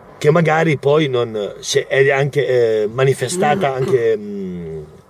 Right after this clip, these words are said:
a-, oggettivamente parlando. Invece no, magari c'è un, un piatto, un, un pre-, un prepararsi il cibo, il prepararsi il cibo,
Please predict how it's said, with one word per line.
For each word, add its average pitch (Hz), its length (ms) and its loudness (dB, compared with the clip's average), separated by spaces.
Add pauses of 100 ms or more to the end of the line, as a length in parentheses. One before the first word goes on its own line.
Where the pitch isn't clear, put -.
(140)
a-, 127 220 -2
oggettivamente 127 720 0
parlando. 104 480 -2
Invece 170 320 0
no, 139 140 2
magari 120 360 0
c'è 95 720 -2
un, 90 280 -6
un 90 260 -6
piatto, 107 380 -2
un, 107 220 -4
un 98 240 2
pre-, 113 140 -2
un 120 220 0
prepararsi 117 760 0
il 98 220 -4
cibo, 98 440 0
il 87 100 -6
prepararsi 95 400 0
il 127 80 -4
cibo, 139 440 0